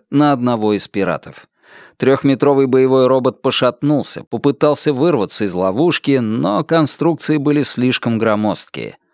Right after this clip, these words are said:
а лава уже подбиралась к его ногам. Тут же из экзоскафандра выскользнула фигура в лёгком скафандре и ловко вскочила в антигравитационную вагонетку с рудой.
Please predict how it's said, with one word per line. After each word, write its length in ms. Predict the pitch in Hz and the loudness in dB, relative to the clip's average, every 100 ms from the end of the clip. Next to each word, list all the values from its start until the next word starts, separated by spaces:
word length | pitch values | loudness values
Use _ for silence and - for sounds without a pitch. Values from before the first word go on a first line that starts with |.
| _ _ _ | _ _ _
а 80 | 78 | -2
лава 280 | 82 95 131 | 0 0 2
уже 180 | 165 160 | 0 0
подбиралась 600 | 165 165 185 160 143 147 | -2 0 2 2 2 0
к 80 | - | -2
его 240 | 151 131 | 0 2
ногам. 480 | 135 151 131 92 80 _ _ _ _ _ | 2 2 2 0 -2 _ _ _ _ _
Тут 220 | 139 175 | -2 -2
же 160 | 156 165 | 2 2
из 160 | 143 127 | 2 0
экзоскафандра 800 | 135 127 123 127 113 135 139 135 | 0 -2 -2 -2 0 0 0 0
выскользнула 580 | 131 - 127 117 127 120 | 0 -2 -2 0 0 0
фигура 440 | 117 110 139 131 | -2 0 2 2
в 60 | 107 | 2
лёгком 360 | 117 - 98 | 0 -2 -8
скафандре 680 | - 76 76 117 139 131 123 | -4 -4 -4 -2 0 2 0
и 200 | - 131 | -2 0
ловко 400 | 117 123 165 - | 2 2 0 -4
вскочила 540 | - - 127 - 143 | -4 -2 -2 0 0
в 80 | 120 | 2
антигравитационную 1000 | 117 110 104 104 101 98 - 123 139 131 | 0 -2 -2 -2 -2 -4 -2 0 2 2
вагонетку 640 | 110 95 90 90 95 - 95 | 0 0 0 -2 -6 -6 -8
с 140 | - | -4
рудой. 420 | 92 78 67 - | -4 -4 -6 -8